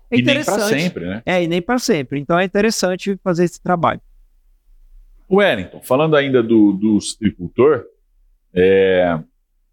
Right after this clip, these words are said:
Speaker 2: e essa é uma ferramenta que eu acho que era muito aguardada. Nós passamos dois mil e vinte e três,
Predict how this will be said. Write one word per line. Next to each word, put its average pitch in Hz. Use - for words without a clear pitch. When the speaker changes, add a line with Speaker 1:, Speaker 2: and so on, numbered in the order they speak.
Speaker 2:
e 92
essa 92
é -
uma 98
ferramenta 98
que -
eu 101
acho 104
que 117
era 107
muito 120
aguardada. 123
Nós 120
passamos 143
dois 127
mil 151
e 147
vinte 135
e -
três, 135